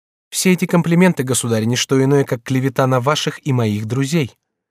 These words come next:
После этих смело сказанных слов Маргарита готовилась выслушать опровержение. Шико повесил нос, Генрих пожал плечами.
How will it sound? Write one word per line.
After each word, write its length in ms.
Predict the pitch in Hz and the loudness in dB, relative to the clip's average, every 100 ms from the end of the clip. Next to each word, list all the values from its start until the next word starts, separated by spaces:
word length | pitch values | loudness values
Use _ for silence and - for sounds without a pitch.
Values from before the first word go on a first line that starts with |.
| _ _ _ _ _ _ _ _ | _ _ _ _ _ _ _ _
После 280 | 165 147 139 | -2 0 0
этих 180 | 123 120 | 0 -4
смело 280 | 131 123 110 | -2 -2 -2
сказанных 460 | - 101 95 90 | -4 -4 -4 -6
слов 260 | - 123 - | -4 -4 -4
Маргарита 460 | 92 90 92 98 | -8 -4 -4 -6
готовилась 460 | 87 87 87 87 - | -8 -6 -6 -8 -8
выслушать 500 | 87 - 92 - 87 | -10 -8 -10 -12 -12
опровержение. 800 | - - 82 73 73 64 58 - _ _ _ - - | -12 -10 -10 -10 -12 -14 -16 -20 _ _ _ -20 -12
Шико 340 | - 131 120 | -8 -4 -4
повесил 400 | 117 120 113 135 | -4 -4 -4 -6
нос, 400 | 120 73 73 - - | -8 -8 -10 -14 -14
Генрих 460 | 87 80 76 95 | -10 -10 -10 -12
пожал 300 | - 80 73 67 | -10 -12 -12 -14
плечами. 560 | 85 - 101 76 - | -12 -8 -8 -10 -20